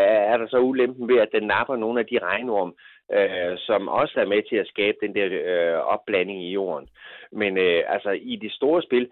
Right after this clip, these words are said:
så synes jeg jo, at muldvarpen, den har en rigtig god berettelse i vores, øh, vores natur, fordi at den er med til at, at, at lægge, skabe den der omsætning i, øh, i jorden. Og så er det sådan, at jeg ser jo ikke fuldstændig rødt, når jeg ser et muldvarpeskud. Det er ikke sådan, at, øh, det sprutter ud af ørerne på mig.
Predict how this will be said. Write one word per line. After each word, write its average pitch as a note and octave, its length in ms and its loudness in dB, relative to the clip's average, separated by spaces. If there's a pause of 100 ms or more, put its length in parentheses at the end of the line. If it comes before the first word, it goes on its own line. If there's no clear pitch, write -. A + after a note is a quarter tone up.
(120)
så - 140 -6
synes C3 260 -8
jeg A#2+ 80 2
jo, G#2+ 40 4
at G2+ 60 0
muldvarpen, G#2+ 520 0
den G2+ 140 -4
har G2+ 200 -4
en G2 100 -8 (120)
rigtig - 260 -8
god G#2+ 140 -6
berettelse F2 640 -10 (120)
i E2+ 40 -10
vores, E2 360 -6
øh, E2 420 -4
vores E2 220 -6
natur, G2+ 420 -12 (220)
fordi F#2+ 280 -8
at E2+ 120 -4
den F#2 160 -4
er F2 80 -2
med F#2 180 -6 (100)
til G2+ 100 -4 (120)
at, F2 80 -6 (120)
at, E2 60 -8 (220)
at G2 80 -4
lægge, F#2 180 -6 (100)
skabe A#2 300 -8
den A2 120 -4
der G#2 120 2 (140)
omsætning F#2+ 680 -8
i, F#2+ 120 -6
øh, E2 200 -2
i E2 140 -12
jorden. F#2+ 320 -6 (320)
Og - 80 -8
så - 100 -6
er B2 40 2
det B2 120 0
sådan, B2 260 -8
at G2+ 40 -4 (240)
jeg G#2+ 80 2 (100)
ser A2 120 0
jo F2+ 80 0
ikke G2 200 -4
fuldstændig A2 680 -10
rødt, G2 240 -8
når E2+ 80 -8
jeg D#2 200 -10
ser F#2+ 100 -6
et E2+ 120 -8
muldvarpeskud. F2+ 600 -8
Det E2 80 -6
er E2 100 -4
ikke - 140 -20
sådan, F#2 120 -8
at, E2+ 200 -4
øh, D#2+ 200 -4
det F2 180 -8
sprutter G2+ 320 -6
ud E2+ 100 -2
af D#2+ 40 -4
ørerne F2+ 200 -4
på E2+ 140 -10
mig. E2+ 100 -14